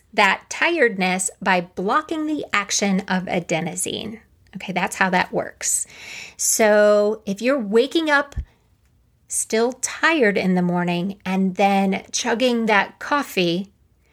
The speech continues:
or that five-hour energy or whatever it is that you use for caffeine in the morning,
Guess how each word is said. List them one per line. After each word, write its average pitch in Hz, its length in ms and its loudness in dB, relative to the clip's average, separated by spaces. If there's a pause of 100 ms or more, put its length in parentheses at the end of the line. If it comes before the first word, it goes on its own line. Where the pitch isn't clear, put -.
(240)
or 185 160 0
that 175 240 2
five-hour 214 540 4
energy 202 500 0
or 180 100 0
whatever 202 500 2
it 208 100 2
is 202 260 2
that - 220 -2
you 196 440 -2
use 185 760 -2 (180)
for 208 200 0
caffeine 196 560 0
in 185 100 2
the 180 80 2
morning, 180 580 0